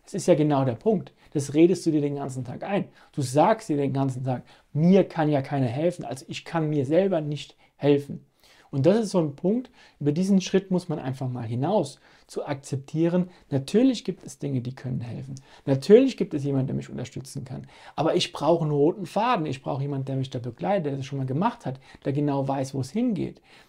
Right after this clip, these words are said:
Weil das, was ich vorhin gesagt habe, ich sehe das eben bei vielen, die dann so irgendwas probieren, ja, aber das ist dann Jahre später,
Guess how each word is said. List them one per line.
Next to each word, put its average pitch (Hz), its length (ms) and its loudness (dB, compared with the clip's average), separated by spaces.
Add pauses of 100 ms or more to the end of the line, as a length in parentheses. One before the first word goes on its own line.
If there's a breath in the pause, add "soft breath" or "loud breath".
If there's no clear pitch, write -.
(140 soft breath)
Weil 135 120 4
das, 175 220 2
was 170 140 2
ich 156 220 -6
vorhin 156 240 -2
gesagt 180 400 -2
habe, 156 180 -2
ich - 120 -8
sehe 160 120 2
das 165 120 -4
eben 151 260 -6
bei 131 140 0
vielen, 208 520 2 (300 loud breath)
die 170 80 2
dann 160 180 6
so 160 140 0 (160)
irgendwas 233 520 2
probieren, 160 540 0 (380 soft breath)
ja, 185 120 2
aber 170 120 6
das 165 100 0
ist - 160 -12
dann 156 220 -4
Jahre 190 420 2
später, 220 640 0